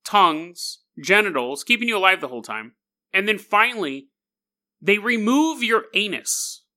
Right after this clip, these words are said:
which to me, honestly, is a feat of engineering. I don't know how you could, like, core out a living person's butthole, but they figured out a way to do it. And then they shoot in the back of the head.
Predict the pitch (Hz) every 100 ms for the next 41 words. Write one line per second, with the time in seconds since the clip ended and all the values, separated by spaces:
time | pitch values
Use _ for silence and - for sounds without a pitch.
0 | _ _ - 285 - - 311 294 294 330
1 | 339 330 214 226 226 - 208 185 170 -
2 | - 190 196 _ 170 151 139 151 139 120
3 | 117 101 98 _ - 208 262 262 233 -
4 | 196 196 180 - 160 143 - _ - 143
5 | 120 - - 202 208 - 156 143 117 -
6 | - _ _ _ _ _ - 147 170 165
7 | 165 - 147 - 123 113 107 127 - -
8 | - _ 202 202 214 277 277 277 262 254
9 | 240 233 226 202 269 320 - _ _ _
10 | - 196 220 208 220 175 170 143 123 120
11 | - -